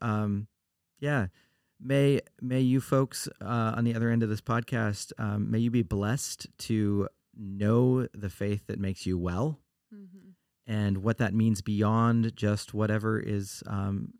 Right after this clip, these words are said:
Speaker 2: Mm-hmm.
Speaker 1: is hurting you or struggle, you're struggling with these days, but
Speaker 2: Mm-hmm.
Speaker 1: that, that, um, know that God is holding you and desiring that for you, and may you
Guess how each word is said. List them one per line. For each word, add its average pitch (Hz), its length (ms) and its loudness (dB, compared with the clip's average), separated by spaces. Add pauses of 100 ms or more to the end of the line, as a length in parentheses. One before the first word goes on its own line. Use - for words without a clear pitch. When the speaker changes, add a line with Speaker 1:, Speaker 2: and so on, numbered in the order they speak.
(140)
Speaker 2:
Mm-hmm. - 80 -8
Speaker 1:
is 107 120 -6
hurting 127 380 2
you 120 200 4
or 107 220 0
struggle, 107 480 -4
you're 104 180 -2
struggling 107 400 -4
with 87 160 -8
these 92 200 -12
days, 90 240 -8
but 95 140 -6
Speaker 2:
Mm-hmm. 101 60 -4 (880)
Speaker 1:
that, 101 220 -2
that, - 60 -8
um, 95 440 -2 (560)
know 113 220 0
that 110 160 -2
God 107 300 2
is 98 160 0
holding 107 460 -2
you 104 160 2
and 95 120 0
desiring 98 540 -2
that 95 200 -4
for 95 160 -6
you, 95 180 0
and 92 140 0
may 92 120 0
you 107 480 -2